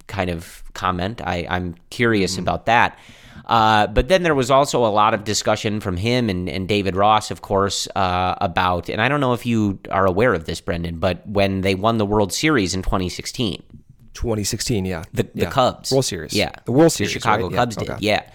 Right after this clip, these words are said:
Speaker 2: Just making sure.
Speaker 1: And,
Speaker 2: Yeah.
Speaker 1: you know, so they talked about, of course, Jason Heyward's speech in the locker room, uh,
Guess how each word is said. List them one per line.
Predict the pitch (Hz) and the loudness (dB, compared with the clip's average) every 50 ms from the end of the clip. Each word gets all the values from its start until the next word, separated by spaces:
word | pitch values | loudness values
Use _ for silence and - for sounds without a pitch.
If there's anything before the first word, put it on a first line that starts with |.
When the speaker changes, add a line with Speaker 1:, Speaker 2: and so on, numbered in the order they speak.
| - - - | -20 -20 -18
Speaker 2:
Just | - - - - | -16 -14 -12 -12
making | 101 98 - | -12 -12 -10
sure. | - - | -6 -2
Speaker 1:
And, | - 139 135 135 135 135 | 2 2 4 4 4 2
Speaker 2:
Yeah. | 151 | 2
Speaker 1:
you | 190 | 0
know, | 220 190 | 0 0
so | 131 - 131 | 0 0 0
they | 110 113 | 0 0
talked | 104 - - 104 104 - - | 0 2 2 2 2 2 0
about, | 98 85 95 92 92 90 | -2 0 0 2 2 0
of | 69 90 | -2 -6
course, | - - 101 90 85 - - | -4 -4 -4 -4 -4 -6 -8
Jason | - 90 85 85 - 90 85 | -10 -10 -10 -8 -10 -10 -10
Heyward's | 82 85 76 67 64 55 - - | -10 -10 -12 -12 -14 -12 -12 -12
speech | - - - 147 147 143 - - - - - - - | -6 -4 -2 -2 -2 -4 -6 -8 -12 -12 -12 -14 -14
in | - - - | -14 -14 -12
the | 65 67 | -10 -4
locker | 80 98 117 120 117 120 117 | 0 0 0 0 0 0 0
room, | 113 117 113 113 110 110 107 107 | 0 0 0 0 0 -2 -2 -4
uh, | - - - 90 123 85 85 82 82 82 80 82 85 87 | -6 -6 -8 -8 -6 -6 -6 -6 -6 -6 -6 -6 -6 -8